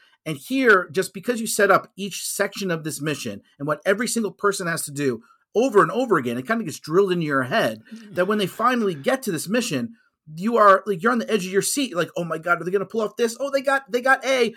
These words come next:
Speaker 1: Oh my God, can they do B? Uh, oh, B. Oh, B." And then, like, you just, it just, it really makes it really, really intense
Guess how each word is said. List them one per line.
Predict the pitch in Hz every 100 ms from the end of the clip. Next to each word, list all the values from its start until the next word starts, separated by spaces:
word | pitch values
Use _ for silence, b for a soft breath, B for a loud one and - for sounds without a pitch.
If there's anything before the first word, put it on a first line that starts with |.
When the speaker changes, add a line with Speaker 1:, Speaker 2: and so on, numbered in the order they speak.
| B
Speaker 1:
Oh | 240
my | 254
God, | 247 277 -
can | 240
they | 226
do | 240
B? | 208 247 285 269 B B
Uh, | 247 285 294
oh, | 311 285
B. | 339 311 269
Oh, | 302
B." | -
And | 233
then, | 247
like, | 247 240
you | 214
just, | 240 -
it | 196
just, | 226 220 b b
it | 180 170
really | 202 285 294 202 170
makes | 170 196 240 165
it | -
really, | 143 165 233 196 135 131 139
really | 175 233 156
intense | 123 196 240 190